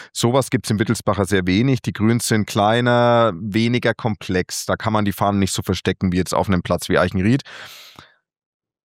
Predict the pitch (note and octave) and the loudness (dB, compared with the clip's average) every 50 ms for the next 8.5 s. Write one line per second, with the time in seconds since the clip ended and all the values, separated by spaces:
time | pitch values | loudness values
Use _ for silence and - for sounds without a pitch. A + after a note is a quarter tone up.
0 | _ _ _ _ _ _ _ _ - C3 A2+ - - C#3+ D3+ C#3+ A#2+ B2+ A2+ - | _ _ _ _ _ _ _ _ -2 0 0 2 4 4 4 4 4 0 0 2
1 | - D3 C#3+ - D3 B2 - - - C#3+ C#3 A2+ G#2+ A#2+ A#2 A#2+ B2 B2+ A#2 A#2 | 2 2 2 2 0 0 0 0 0 2 2 2 2 2 2 2 2 0 0 0
2 | A#2 B2 C#3 D3 - C#3 B2 A2 - B2+ C3+ C#3+ C3+ C3 C#3 C#3 C#3 A#2+ G2+ A#2 | 2 2 0 0 0 0 0 0 0 0 0 0 0 -2 0 0 0 0 0 0
3 | A2+ - A#2+ G#2 - C3+ C3 - B2 - - A#2+ A2+ - A2 - - G#2 F#2 F2+ | 0 0 -2 -4 -2 -4 -2 -2 -2 -2 -2 -4 -4 -4 -4 -4 -4 -4 -4 -4
4 | - - G#2+ G2+ G2+ F2+ - - - - _ _ _ - F#2 F2 E2 D#2 - F2 | -6 -6 -6 -6 -6 -6 -8 -10 -16 -20 _ _ _ -6 -4 -4 -4 -4 -6 -10
5 | D#2 - B1 F2+ F2+ G2+ G2 - - - - - - - G2+ G#2+ B2 B2+ - - | -10 -6 -6 -4 -2 -2 -2 -2 -4 -14 -16 -8 -2 0 2 2 2 2 2 0
6 | A2+ - - - A#2+ A#2+ - C#3+ B2 - - _ _ _ - A#2 A2+ F#2+ - A#2+ | 0 0 0 0 0 0 0 -2 -4 -4 -8 _ _ _ -2 -2 0 0 0 -2
7 | - - - - - A2 A#2 A2+ - D#3 D3+ C3+ - D3+ A2+ C3 D3 D#3 D3 - | 0 0 -2 -2 -2 -2 -2 0 2 2 2 2 2 0 2 2 2 2 2 2
8 | D#3+ F#3+ F#3+ - - - F2+ E2 - - | 2 2 2 0 -2 -4 -4 -4 -4 -8